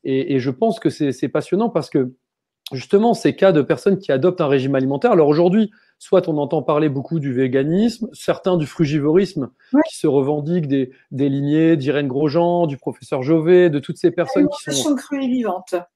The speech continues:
Speaker 1: L'alimentation crue et vivante. On trouve aussi énormément de personnes qui sont des férus du cétogène,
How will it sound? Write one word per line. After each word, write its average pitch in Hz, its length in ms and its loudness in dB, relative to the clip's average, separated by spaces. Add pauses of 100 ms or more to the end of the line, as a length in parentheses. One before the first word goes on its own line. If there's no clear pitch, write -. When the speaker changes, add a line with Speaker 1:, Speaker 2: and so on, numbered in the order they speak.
(560)
Speaker 1:
L'alimentation 147 600 0
crue - 180 -2
et 139 40 -2
vivante. 208 440 0
On 156 80 0
trouve 190 220 0
aussi 185 220 2
énormément 202 500 2
de 185 60 0
personnes 190 320 -2
qui 156 140 -8
sont 170 180 -2
des 147 120 0
férus 180 320 2
du 156 100 -2
cétogène, 156 640 0